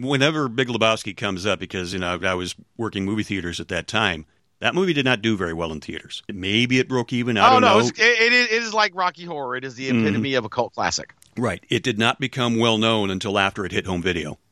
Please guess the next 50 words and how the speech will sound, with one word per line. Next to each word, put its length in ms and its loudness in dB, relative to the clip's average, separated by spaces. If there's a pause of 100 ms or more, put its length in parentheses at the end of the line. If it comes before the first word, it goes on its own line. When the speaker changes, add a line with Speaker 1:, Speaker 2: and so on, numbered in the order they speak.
Speaker 2:
Right. 220 -6 (440)
And 220 2 (240)
off 220 -2
topic, 340 -4 (260)
but 160 0
I 80 4
can 140 -10
say 240 -4
this. 520 -8
You 200 -4
know 220 6
as 80 0
well 120 2
as 80 -4
I 140 6
do, 140 -2
'cause 180 -14
you're, 260 -6
you're 140 -4
around 200 0
my 180 0
age, 320 -2 (300)
Cheech 240 -4
and 100 -2
Chong 320 4
were 80 -6
the 80 -4
original 340 -6
stoner 280 -10
movie. 160 -16 (180)
They 120 8
Speaker 1:
Mm-hmm. 100 8
Speaker 2:
weren't 200 6
probably 260 2
popular 340 0
in 60 -10
the 60 -14
theaters 320 -8
when 80 -8
they 120 0
were 140 -4
out. 160 -6
Stoner 340 4
movies, 340 2
by 220 4
their 200 -2
very 280 0
nature, 340 -2
often 260 -4
are 200 -2